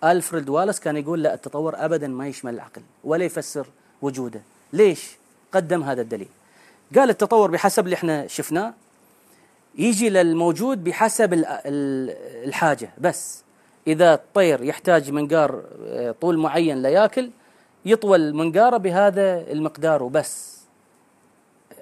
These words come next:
إذا احتاج إنه يقصر، يقصر بقدر الحاجة وبعدين يوقف، ما يتم يتطور بهذه الطريقة. يقول: "لكن لما نروح لعقل الإنسان، نلاحظ إن عقل الإنسان موجود عند الإنسان أكثر من حاجته".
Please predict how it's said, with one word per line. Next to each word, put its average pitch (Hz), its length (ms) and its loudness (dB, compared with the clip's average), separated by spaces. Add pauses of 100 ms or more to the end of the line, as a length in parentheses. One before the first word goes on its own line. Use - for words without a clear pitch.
(160)
إذا 170 180 4
احتاج 196 380 4
إنه 175 140 2
يقصر، 233 400 2 (200)
يقصر 220 360 0
بقدر 196 480 2
الحاجة 208 560 0
وبعدين 151 380 -2
يوقف، 135 400 -6 (340)
ما 196 140 2
يتم 208 340 0
يتطور 139 440 -2
بهذه 120 220 -8
الطريقة. 110 380 -12 (640)
يقول: 220 240 0
"لكن 240 260 0
لما 220 160 0
نروح 214 200 0
لعقل 233 340 2
الإنسان، 165 480 -2 (240)
نلاحظ 160 480 0
إن 151 100 -4
عقل 180 280 -4
الإنسان 165 520 -6
موجود 156 480 -2
عند 208 220 0
الإنسان 202 400 -4
أكثر 220 280 2
من 202 80 -6
حاجته". 151 380 -8